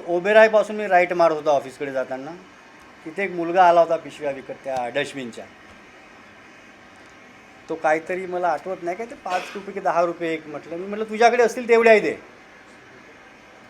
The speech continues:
किती सांगितले त्याने, काय ते दहा रुपयाला आहे. मी काहीतरी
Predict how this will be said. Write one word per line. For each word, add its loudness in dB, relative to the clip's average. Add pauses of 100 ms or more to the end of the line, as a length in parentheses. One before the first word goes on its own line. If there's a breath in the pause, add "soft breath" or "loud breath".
(720)
किती -12
सांगितले -2
त्याने, -4
काय -12
ते -10
दहा 2
रुपयाला -4
आहे. -10
मी -8
काहीतरी -12